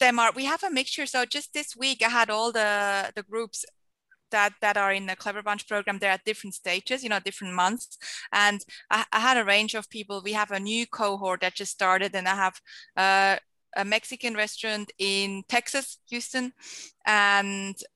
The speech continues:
another Mexican tacos place here in Sydney. I have a e-commerce business. I have a fashion business, a circular economy fashion business,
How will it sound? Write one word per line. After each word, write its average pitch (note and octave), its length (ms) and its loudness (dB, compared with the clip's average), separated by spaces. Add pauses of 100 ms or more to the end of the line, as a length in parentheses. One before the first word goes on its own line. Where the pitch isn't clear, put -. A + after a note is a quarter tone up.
(120)
another A3 760 4
Mexican G#3+ 800 -4
tacos A3 600 -4
place A3 340 0
here G#3+ 260 0
in F#3+ 400 -4
Sydney. B3 640 -2
I G3 120 2
have G3 280 0
a F#3+ 320 -2 (280)
e-commerce A3+ 640 -2 (320)
business. A#3 380 -2
I A3 40 0
have G#3 100 -6
a F#3 60 -12
fashion G#3+ 460 -2
business, A3 440 -4
a F#3 280 -2 (160)
circular G3+ 400 -4
economy G3+ 540 -4 (280)
fashion G#3+ 400 0
business, G#3 540 0